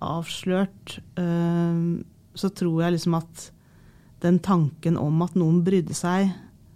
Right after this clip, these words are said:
eh, blir viktig i ettertid da. Når man ser tilbake på, eh, på det tidspunktet hvor man på en måte ble litt avslørt, eh, at man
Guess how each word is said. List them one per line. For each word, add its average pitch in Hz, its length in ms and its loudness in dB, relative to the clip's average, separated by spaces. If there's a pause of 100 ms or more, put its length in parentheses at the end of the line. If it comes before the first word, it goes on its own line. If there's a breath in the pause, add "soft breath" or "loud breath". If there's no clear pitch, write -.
(680 soft breath)
eh, 180 240 -2
blir 180 220 4
viktig 202 240 -2
i - 60 -10
ettertid 214 420 -4
da. 170 100 -4 (640 loud breath)
Når 180 100 0
man 180 120 0
ser 175 140 -4
tilbake 175 680 -4
på, 165 380 -2 (840 loud breath)
eh, - 160 -10
på 180 200 -4
det 170 140 0
tidspunktet 160 500 -2
hvor 165 100 -2
man 165 180 0
på 180 60 -4
en 175 140 0
måte 160 180 -4
ble 160 160 -2
litt 160 200 -2
avslørt, 175 560 -4 (640 soft breath)
eh, 180 760 -2 (240)
at - 160 -10
man 185 220 0